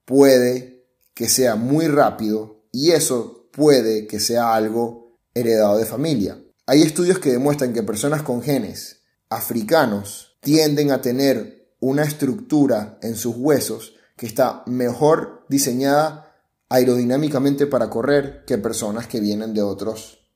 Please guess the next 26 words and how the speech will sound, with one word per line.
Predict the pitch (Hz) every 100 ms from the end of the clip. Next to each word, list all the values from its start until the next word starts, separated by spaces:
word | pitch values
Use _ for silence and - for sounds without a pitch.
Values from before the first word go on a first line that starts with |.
| _
lugares | - 135 143 123 107 - - - _ _ _ _
y | 120 104
que | 117
su | 107 123 107
genética | 113 117 160 127 117 127 -
es | 107
un | 107 117 120
poco | 110 107
diferente. | 107 107 131 131 104 - - _ _ _
Por | - 117
lo | 113
tanto, | 113 147 123
se | 110
podría | 107 107 104 135
decir | 139 139 147 139 -
que | 110 85 - _ _ _ -
para | 95 95
correr | - 110 143 139 113 - - _ _ _ _ 113
hay | 104
personas | 117 110 139 131 127
que | 110
están | 113 110 107 -
mejor | 113 113 101 127
diseñadas | 143 151 156 139 117 117
que | - 156
otros. | 165 98 90 - - _